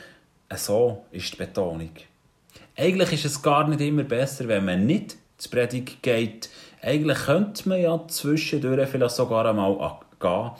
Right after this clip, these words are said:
So schlecht ist es am Schluss dann irgendwie gleich nicht. Geht's uns nicht allen gäng wieder ein bisschen so?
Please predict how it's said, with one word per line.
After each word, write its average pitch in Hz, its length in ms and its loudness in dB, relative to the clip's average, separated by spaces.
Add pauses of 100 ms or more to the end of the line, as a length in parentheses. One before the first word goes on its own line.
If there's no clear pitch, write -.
(640)
So - 240 2
schlecht 95 380 -4
ist 90 160 -8
es - 120 -10
am 87 80 -8
Schluss 92 320 -8
dann 82 140 -4
irgendwie 82 420 -8
gleich 85 320 -12
nicht. - 340 -14 (2000)
Geht's 117 240 -2
uns 165 160 0
nicht 156 120 0
allen 139 340 2
gäng 120 260 0
wieder 135 200 0
ein 127 80 -2
bisschen 131 140 -4
so? 107 240 -2